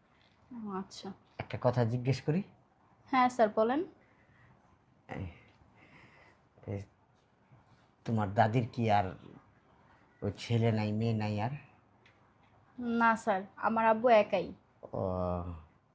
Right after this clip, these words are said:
Speaker 1: কেন স্যার?
Speaker 2: না, এমনি জিজ্ঞেস করলাম। তোমাদের বাড়ির সবাই খুব ভালো। ওই, তোমার দাদিকে তুমি দেখাশোনা করো না?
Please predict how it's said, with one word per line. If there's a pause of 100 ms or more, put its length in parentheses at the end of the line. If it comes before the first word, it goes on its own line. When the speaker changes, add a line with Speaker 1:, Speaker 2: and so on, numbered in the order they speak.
(2500)
Speaker 1:
কেন
স্যার? (280)
Speaker 2:
না, (160)
এমনি
জিজ্ঞেস
করলাম। (560)
তোমাদের
বাড়ির
সবাই
খুব
ভালো। (1200)
ওই, (3250)
তোমার
দাদিকে
তুমি (540)
দেখাশোনা
করো
না?